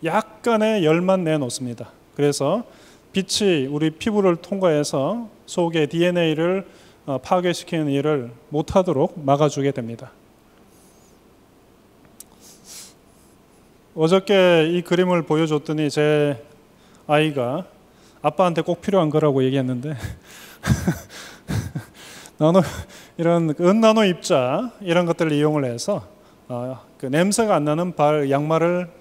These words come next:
어, 만들 수도 있습니다. 이런 그 은나노 같-, 은나노 입자의 경우에는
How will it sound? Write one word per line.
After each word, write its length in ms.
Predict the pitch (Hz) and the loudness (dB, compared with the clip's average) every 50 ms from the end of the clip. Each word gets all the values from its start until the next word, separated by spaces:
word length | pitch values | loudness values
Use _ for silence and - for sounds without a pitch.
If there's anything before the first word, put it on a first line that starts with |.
| - - - _ _ | -20 -20 -20 _ _
어, 160 | 139 131 127 123 | -10 -8 -6 -6
만들 280 | 127 131 139 147 147 | -4 -2 -2 0 -2
수도 200 | 143 - - 165 | -2 -2 -4 -4
있습니다. 500 | 135 117 - - 127 117 117 117 127 131 131 - _ _ _ _ _ _ _ - - _ _ _ _ _ _ _ _ _ _ _ _ | -4 -4 -6 -8 -10 -12 -14 -16 -18 -20 -20 -20 _ _ _ _ _ _ _ -20 -20 _ _ _ _ _ _ _ _ _ _ _ _
이런 500 | - 160 165 170 175 185 190 185 180 170 | -4 0 0 2 4 4 4 2 2 0
그 220 | 151 160 151 156 165 | -2 0 0 0 0
은나노 380 | 180 190 190 185 185 190 180 | 2 2 2 2 2 2 2
같-, 220 | 175 175 151 - 202 | 2 0 -2 -2 -4
은나노 340 | 185 170 175 175 170 175 165 | -4 -2 0 0 2 2 0
입자의 260 | 151 - - 160 151 | 0 0 0 -2 0
경우에는 640 | 139 143 135 135 135 135 135 143 175 196 147 123 131 | 0 -2 -4 -4 -4 -4 -2 -2 -2 -4 -4 -6 -8